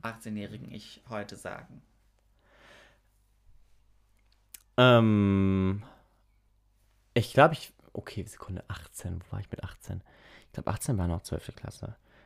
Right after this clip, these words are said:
Speaker 2: Ähm, ich würd sagen, stress dich nicht so. Alles wird gut.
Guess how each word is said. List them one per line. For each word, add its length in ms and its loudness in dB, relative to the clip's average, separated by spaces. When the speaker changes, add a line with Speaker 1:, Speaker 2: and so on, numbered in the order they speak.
Speaker 2:
Ähm, 800 2
ich 200 -2
würd 180 2
sagen, 380 0
stress 340 -10
dich 160 -12
nicht 160 -4
so. 340 -4
Alles 320 -8
wird 220 -12
gut. 500 -6